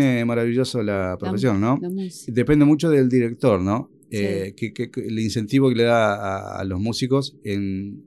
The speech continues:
Speaker 1: en, en sentir que, que, que es la primera vez que descubre cosas nuevas, y qué sé yo. Pero, pero sí, siempre es diferente. Inclusive, eh, te digo una cosa, a veces, eh, tenés dos semanas de ensayo,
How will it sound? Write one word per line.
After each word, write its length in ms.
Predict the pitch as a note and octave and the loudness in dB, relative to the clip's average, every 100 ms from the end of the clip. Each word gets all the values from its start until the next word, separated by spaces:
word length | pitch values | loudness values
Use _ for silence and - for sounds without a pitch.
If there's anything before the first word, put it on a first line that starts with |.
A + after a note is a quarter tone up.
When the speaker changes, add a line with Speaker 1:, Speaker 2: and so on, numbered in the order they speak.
| _ | _
Speaker 1:
en, 220 | G#2 G2+ G2 | -14 -12 -12
en 280 | G2 G2+ | -14 -12
sentir 380 | F#2+ G#2 F#2+ A#2+ | -8 -6 -2 -4
que, 240 | G#2 G#2 G2 | -2 -6 -4
que, 160 | G2+ | -10
que 100 | G2+ | -8
es 40 | G2+ | -6
la 100 | G#2+ | -6
primera 320 | G2 G#2 G2+ | -4 -4 -2
vez 240 | A2 G#2+ | -2 -4
que 140 | - G2 | -6 -6
descubre 320 | F2 G#2 G2+ | -4 -4 -4
cosas 260 | G2+ F#2 F2 | -4 -6 -4
nuevas, 480 | G2+ G2+ F#2 E2+ | -2 0 -2 -4
y 80 | F2+ | -8
qué 80 | F2 | -10
sé 140 | E2+ | -12
yo. 160 | D#2+ - - - - - - - | -12 -14 -20 -20 -20 -20 -18 -14
Pero, 880 | - A2+ A2 G#2 G2 F2+ F2+ E2+ - _ - | -2 2 4 4 2 0 -4 -8 -14 _ -14
pero 340 | A2 G#2 G2+ G2 | -4 -2 -2 -4
sí, 340 | - A2 G2+ | -2 -2 -2
siempre 300 | - C#3 C#3 | -4 -4 -2
es 60 | G#2+ | -4
diferente. 480 | G2+ F#2 D#2+ - G2 | -4 -6 -8 -10 -10
Inclusive, 540 | A2 B2+ C3 F3 D3 - - - | -4 -2 2 4 4 0 -20 -8
eh, 200 | B2+ A#2+ | 0 0
te 100 | A#2+ | 2
digo 120 | C#3 D3 | 4 4
una 140 | C#3+ | 4
cosa, 300 | B2+ G#2+ A2 | 2 0 2
a 20 | |
veces, 500 | A2+ C3 D3 C3+ - - _ - | 2 2 2 0 -2 -16 _ -4
eh, 460 | A2 G#2+ G#2 G#2+ - - - | -2 0 -2 -4 -10 -20 -10
tenés 280 | A2+ A2 G#2+ | -6 -6 -2
dos 180 | C#3+ - | -4 0
semanas 360 | B2+ C3 A#2+ | 0 2 0
de 60 | A#2 | -4
ensayo, 480 | A2 A#2 F#2+ G#2+ | -4 -2 -2 -4